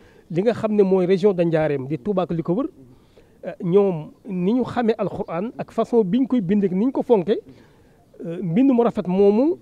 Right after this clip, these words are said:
boo demoon Fuuta alxuraan nga fa, mokkal ma nga fa, mbind nga fa, waaye mbind moom wuute nag mbind mi. Tey soo demoon it feneen fu mel ne que,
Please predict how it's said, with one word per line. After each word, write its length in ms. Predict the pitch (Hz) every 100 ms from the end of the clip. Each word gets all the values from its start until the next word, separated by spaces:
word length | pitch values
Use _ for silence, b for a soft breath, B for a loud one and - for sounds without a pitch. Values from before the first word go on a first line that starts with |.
| -
boo 200 | 156 233
demoon 280 | 269 285 262
Fuuta 460 | - 262 196 208 320 139
alxuraan 380 | 175 - 226 202 196
nga 120 | 185
fa, 140 | 247
mokkal 380 | 202 220 220 233
ma 100 | 208
nga 100 | 190
fa, 60 | 180
mbind 260 | 190 254 220
nga 140 | 196
fa, 140 | 190 330 B B B
waaye 240 | 156 180 180
mbind 240 | 214 220
moom 240 | 190 214
wuute 180 | 180 185
nag 140 | 185 147
mbind 240 | 139 127
mi. 120 | 123 104 - _ b b -
Tey 160 | 214
soo 220 | 214 247
demoon 300 | 247 233 214 208
it 160 | 233
feneen 420 | - 220 214 240
fu 140 | - 214
mel 240 | 196 196
ne 120 | 196
que, 340 | 185 202 185